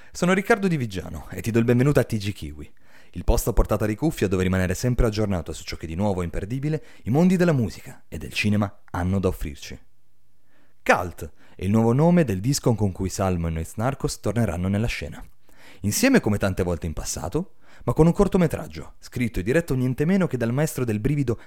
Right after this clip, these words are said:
Dario Argento. Il corto è stato pubblicato in esclusiva su Prime Video, dove i due artisti sono accolti a notte fonda dal regista in una villa spettrale. Cult è manifesto del talento cristallino di due leggende viventi del rap italiano,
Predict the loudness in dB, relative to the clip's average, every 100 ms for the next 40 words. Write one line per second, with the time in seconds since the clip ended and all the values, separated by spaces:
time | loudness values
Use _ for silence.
0 | -14 0 2 4 6 6 4 -2 -6 -10
1 | -12 -14 -16 -18 -20 -20 -20 -20 -20 -8
2 | -2 2 4 2 2 0 0 0 0 0
3 | 0 -2 -2 0 -2 0 0 0 2 2
4 | 2 -4 -6 -10 -12 -18 -18 -16 0 4
5 | 6 8 6 6 2 2 0 0 0 -2
6 | 0 -2 -2 -4 0 2 2 0 -2 -2
7 | -4 -4 -8 -6 -4 -4 -4 -2 -2 -4
8 | -6 -8 -10 -12 -12 -14 -16 -20 -20 -20
9 | -20 -20 -20 -20 -20 -4 0 0 0 -6
10 | -20 -10 0 2 4 4 4 4 2 4
11 | 4 4 0 0 0 2 2 4 4 2
12 | 2 2 2 0 0 2 0 0 0 -2
13 | -2 -2 -2 -2 -2 -2 -2 -6 -12